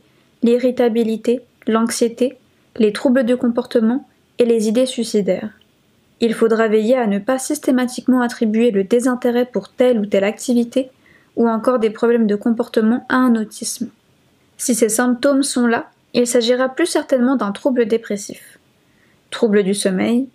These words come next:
perte d'appétit, humeur dépressive persistante, culpabilité excessive, estime de soi pauvre, faible énergie, et cetera. Chez l'adulte, on pourra suspecter une dépression si ces symptômes surviennent au décours de difficultés de la vie,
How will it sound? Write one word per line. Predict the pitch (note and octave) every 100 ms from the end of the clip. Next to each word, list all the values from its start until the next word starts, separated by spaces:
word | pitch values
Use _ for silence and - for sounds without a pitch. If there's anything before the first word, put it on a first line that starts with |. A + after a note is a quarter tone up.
| _
perte | B3 A#3+
d'appétit, | A#3 G#3 G#3 G#3 - A#3+ C#4 _ _ _ _ -
humeur | B3+ B3 B3+ A#3+
dépressive | A#3 A#3 A#3 A#3 A3+ A3
persistante, | - A3 - G#3 - A3 B3+ - - _ _ -
culpabilité | C4 B3 B3+ A3+ A3+ A3+ A#3
excessive, | A3+ - G#3+ G#3 A3 A#3 B3+ C4+ _ _ _
estime | B3+ B3 - B3
de | A3+ A#3
soi | G#3+ G3+
pauvre, | - G3+ A3+ B3 - _ _ _
faible | - C4 A#3
énergie, | B3+ A3 G#3+ G3+ G3 - _ _ _ -
et | B3
cetera. | G#3+ G#3 G3+ - _ _ _ _ _ _ _ _
Chez | - A3+
l'adulte, | G3+ G3+ F#3+ A#3 A#3+ - -
on | A3+
pourra | G#3+ A3 G#3
suspecter | G#3 - - A#3+ B3 C#4
une | A#3+
dépression | A3+ A3+ A#3+ A#3 C#4
si | D4+ B3
ces | A#3
symptômes | A3 A3+ A3+ C#4+
surviennent | C#4+ C4 A#3 C4 B3+
au | G#3+
décours | G#3 A3 - C#4
de | G#3+
difficultés | G3+ G#3 A3 G3+ G#3 C4
de | A#3+
la | G#3 G3+
vie, | F#3